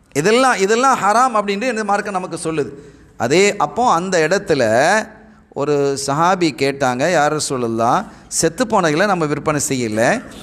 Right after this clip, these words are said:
ஆனா அதுல கொ-, உள்ள கொழுப்பு இருக்கு பாத்தீங்களா, அந்த கொழுப்புல இருந்து எண்ணெய் எடுக்கலாம். அந்த எண்ணெய் எடுத்தா கப்பல்களுக்கு பூசலாம்." யுத்லா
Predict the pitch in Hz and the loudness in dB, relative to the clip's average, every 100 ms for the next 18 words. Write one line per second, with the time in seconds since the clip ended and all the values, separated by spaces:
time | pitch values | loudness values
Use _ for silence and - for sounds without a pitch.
0 | - 170 214 180 208 202 202 185 233 240 | -2 2 4 2 0 -4 -4 -4 -2 0
1 | 214 277 277 247 202 196 180 175 170 135 | 2 0 0 -4 -2 -2 -2 0 2 2
2 | - - - - 160 185 180 202 262 233 | -2 -16 -20 -6 -4 0 0 2 0 2
3 | 220 196 214 170 220 185 160 143 123 - | 0 0 0 0 2 2 2 0 -2 -4
4 | - - - 170 170 175 254 254 180 165 | -20 -16 -4 0 2 2 4 2 2 0
5 | 151 139 - - - - 202 202 311 302 | 2 2 0 -6 -20 -2 -2 0 0 2
6 | 220 170 220 - 180 - 120 - - - | 2 0 -4 -4 -4 -2 -4 -4 -18 -20
7 | _ _ _ _ _ _ - _ _ _ | _ _ _ _ _ _ -20 _ _ _
8 | - 120 170 175 233 240 | -6 2 2 4 2 4